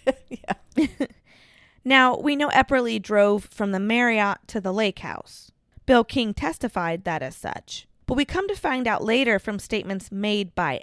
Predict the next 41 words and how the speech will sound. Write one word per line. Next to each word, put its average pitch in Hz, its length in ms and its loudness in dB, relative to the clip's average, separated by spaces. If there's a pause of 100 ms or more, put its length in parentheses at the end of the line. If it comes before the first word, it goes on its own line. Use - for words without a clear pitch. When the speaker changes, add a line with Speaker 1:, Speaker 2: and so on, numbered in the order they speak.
Speaker 2:
Epperly 202 680 0 (240)
that 196 200 4
Gina 240 400 2
Hall 185 500 2
drove 185 420 2 (200)
him 302 500 0 (200)
home 180 400 0
that 165 220 -6
night 165 360 -10
from 175 300 -4
the 185 80 -6
lake 294 280 -2
house. - 500 -12 (220)
Well, 170 440 -4 (420)
if 202 140 0
that's 330 300 4
the 233 100 -2
case, 170 480 -8 (200)
why 247 400 0
is 381 100 -2
the 320 100 -4
front 262 420 -2
bench 214 400 0 (140)
pushed - 420 -4 (380)
all 214 280 8
the 294 100 2
way 311 140 2
back 254 520 -4 (220)
like 160 220 -8
it - 120 -8
was? 156 560 -4
Speaker 1:
And 214 120 -4
if 202 100 -4
she 247 180 -6
drove 214 320 0
him 208 320 -4
home, 180 420 -2
why 180 200 -4
does 202 180 -10
the 190 160 -6
Monte 190 400 -4